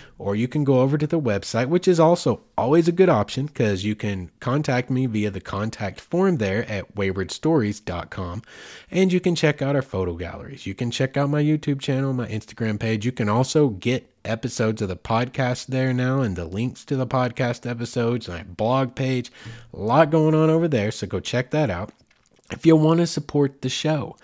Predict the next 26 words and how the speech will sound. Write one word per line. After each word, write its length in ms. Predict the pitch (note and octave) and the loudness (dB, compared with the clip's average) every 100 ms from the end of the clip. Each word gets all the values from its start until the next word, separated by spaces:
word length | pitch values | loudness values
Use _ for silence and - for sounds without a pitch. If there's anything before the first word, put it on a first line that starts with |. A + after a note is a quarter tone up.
| - - - | -20 -20 -6
you 120 | A2 | -4
can 100 | A#2+ | 2
go 160 | C3 C3+ | 4 2
to 60 | |
patreon 640 | C3+ C3+ C3+ C#3 C3+ C3+ C3 | 2 0 0 -2 0 0 0
dot 240 | B2+ - | -4 -4
com 300 | C#3 C#3+ B2+ | -2 -2 -2
forward 320 | - A#2 G#2 | -2 -2 -2
slash 360 | - G#2+ F2+ - _ | -4 -4 -4 -8 _
wayward 460 | F#2 F#2+ F2 F2 - | -8 -4 -4 -6 -10
stories. 520 | - F2 - - - - - - _ | -10 -10 -10 -16 -20 -20 -20 -20 _
If 80 | E2+ | -10
you 60 | |
do 240 | E2+ C3 C#3 | 0 4 6
that, 440 | E3 F3 C3 - - - _ _ B2 | 6 4 2 -6 -20 -20 _ _ -4
everything 760 | C3+ D#3+ D#3 D3 C#3 C3+ C#3 - - | 2 4 4 4 4 2 -2 -8 -6
that 200 | G#2+ G2 | -4 -4
I 180 | G#2 A#2 | -2 0
have 280 | A#2+ G#2+ G2+ | 0 -2 -2
donated 580 | A2 A#2+ A2+ G#2 G#2+ - | -2 -2 -4 -4 -8 -6
to 160 | G#2 | -4
help 360 | F2+ G#2 F#2 - | -2 -2 -2 -4
in, 160 | F#2 F2+ | -8 -4
like, 220 | F#2+ - | -6 -6
the 80 | F#2 | -10
truest 500 | - C#3+ C#3+ - | 2 4 4 0